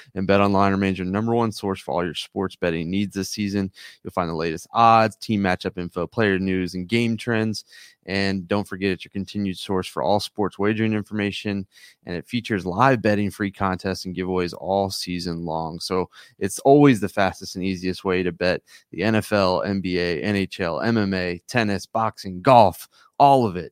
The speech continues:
Esports are on there as well. Head to bet online dot A G to join and receive your fifty percent welcome bonus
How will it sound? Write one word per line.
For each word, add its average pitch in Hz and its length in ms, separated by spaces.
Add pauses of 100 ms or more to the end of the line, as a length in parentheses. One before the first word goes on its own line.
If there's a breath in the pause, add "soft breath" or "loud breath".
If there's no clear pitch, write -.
Esports 92 540
are 90 60
on 92 180
there 92 160
as 90 140
well. 80 200
Head 123 140
to 123 80
bet 120 160
online 107 340
dot 92 200
A 107 180
G 101 220
to 95 100
join 98 320
and 101 80
receive 95 320
your 76 140
fifty - 380
percent 98 540
welcome 101 300
bonus 101 380